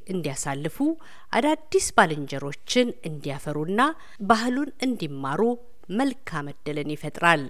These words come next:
አዳዲስ ልብሶችን በተለይ ደግሞ ለህፃናት መግዛት፣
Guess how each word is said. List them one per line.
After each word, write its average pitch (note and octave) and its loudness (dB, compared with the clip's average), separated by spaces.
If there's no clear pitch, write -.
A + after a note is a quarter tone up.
አዳዲስ D4 4
ልብሶችን - 2
በተለይ D#3 -2
ደግሞ - 0
ለህፃናት D3+ 0
መግዛት፣ G#3+ 2